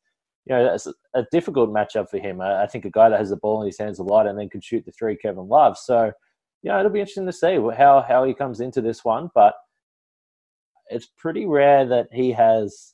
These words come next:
two games in a row where he shoots, and again, like, twelve for twenty-one, I mean, it, it, for most players, is still pretty <laughs> good, but, you know, by his standards, it's, it's pretty rare that he goes three games in a row where he,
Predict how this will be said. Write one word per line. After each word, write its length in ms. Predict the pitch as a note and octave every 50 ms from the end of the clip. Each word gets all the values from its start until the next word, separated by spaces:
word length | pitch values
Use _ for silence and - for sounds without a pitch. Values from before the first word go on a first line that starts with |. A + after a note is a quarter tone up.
| _ _ _ _ _
two 280 | - - B2 A#2+ B2 A#2+
games 340 | A2 A#2+ A#2 A#2 A#2 A2+ B2+
in 80 | B2
a 40 | A#2
row 280 | A2 A2 A2 A2+ A2+ A2+
where 300 | A2 A2 G#2+ G#2 G#2 G2+
he 140 | G#2+ G2+ F#2+
shoots, 480 | - - - A#2+ A2+ F#2 - - - _ _ _ -
and 120 | A2+ A2+
again, 260 | A2 F#2+ F2+ E2+ E2
like, 140 | E2+ F2 - -
twelve 200 | - A#2 A2 -
for 80 | - F#2
twenty-one, 520 | - A#2 G#2 F#2 F#2 F#2 F2 F2 E2+ E2 _ _
I 60 | F2+
mean, 240 | E2+ E2+ E2 D#2+ _ _ _ _
it, 140 | - F2 - _ -
it, 140 | G2 F2+ _
for 100 | - G2
most 280 | F2+ F2+ F2 - _ -
players, 360 | F#2 F2+ F2+ F2+ E2+ - _ _
is 120 | - - -
still 180 | - F#2+ F2+
pretty 260 | - - B2 B2+ A#2 - -
<laughs> 40 |
good, 180 | - - A#2 A2+ - -
but, 200 | A#2+ G#2+ G2 - - - - - _ _ -
you 80 | B2+
know, 60 | A#2+ F#2
by 200 | - A#2 G#2 G2+
his 180 | A2+ A#2 -
standards, 540 | - - A2+ G#2+ A2 G#2 G2 F#2 F2+ F2 -
it's, 260 | G2+ G2+ F#2+ - -
it's 160 | G2+ G2 -
pretty 200 | _ - A2+ A2+
rare 240 | A2+ A2+ A#2 A2+ A2
that 120 | G#2 G2 G#2
he 60 | G#2
goes 220 | G2+ G#2 G2 - _
three 200 | - G#2+ G#2 G2
games 300 | G2 G2 G2 G2 F#2 F#2+
in 80 | F#2 F2+
a 40 |
row 260 | F2+ F#2+ G2 F#2+ F#2 F2+
where 240 | F2 F2+ F2+ F2
he, 240 | F2+ F#2 F#2 F2+ E2+